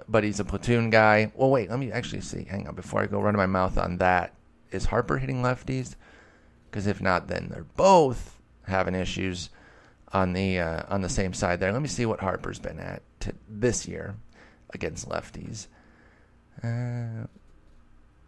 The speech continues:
eh, he's, uh, it's not great. No, you know, I'm not gonna sit here and tell you that a seven fifty-eight O P S is great, but in the scope of lefty-lefty, it's a, a lot better than people would think.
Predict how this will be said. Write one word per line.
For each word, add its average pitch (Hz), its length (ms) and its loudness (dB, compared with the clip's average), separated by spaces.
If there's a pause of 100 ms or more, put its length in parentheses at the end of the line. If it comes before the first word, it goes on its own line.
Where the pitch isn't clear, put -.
(1040)
eh, 370 420 2
he's, 339 180 -4
uh, 208 400 4
it's 165 200 6
not 151 200 6
great. 113 480 6
No, 135 220 8
you 123 220 4
know, 107 80 4
I'm 113 60 0
not 113 120 0
gonna 113 120 2
sit 120 120 4
here 117 100 8
and 104 240 -2
tell 120 160 8
you 113 100 8
that 104 140 8
a 98 140 0
seven 107 400 4
fifty-eight 107 540 2
O 104 120 6
P 104 160 0
S 101 180 2
is 95 120 -10
great, 113 340 2
but 165 340 12 (240)
in 170 200 6
the 156 80 6
scope 170 380 10
of 131 120 8
lefty-lefty, 135 960 4 (260)
it's - 200 0
a, 110 120 2 (140)
a - 120 0
lot 131 300 6
better 139 220 6
than 120 140 0
people 117 360 2
would 104 200 2
think. 87 300 -4